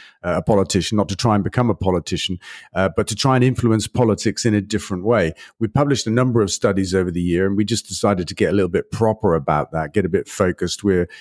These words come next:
we're building a, a, a bigger plan for the studies that are needed to create a, a real proper blueprint for Green Britain, which we'll release just before the election.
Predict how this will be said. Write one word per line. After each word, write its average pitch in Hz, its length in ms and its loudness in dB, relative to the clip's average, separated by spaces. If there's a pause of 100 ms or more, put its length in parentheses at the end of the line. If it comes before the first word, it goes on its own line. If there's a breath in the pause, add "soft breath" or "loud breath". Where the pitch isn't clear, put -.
(140 loud breath)
we're 98 100 0
building 101 340 2
a, 95 380 2
a, 92 320 0
a 90 60 -2
bigger 127 300 2
plan 92 380 -2
for 95 120 -12
the 92 80 -4
studies 101 420 0
that 95 140 2
are 90 80 -2
needed 101 420 0
to - 140 -10
create 107 580 0
a, 92 220 0
a 95 80 -2
real 113 260 2
proper - 320 -4
blueprint 110 600 0
for 98 120 -4
Green 95 280 0
Britain, 87 280 -2
which 87 240 -4
we'll 98 100 2
release 98 440 0
just 107 160 0 (100)
before 101 260 -4
the 92 120 -2
election. 95 500 -2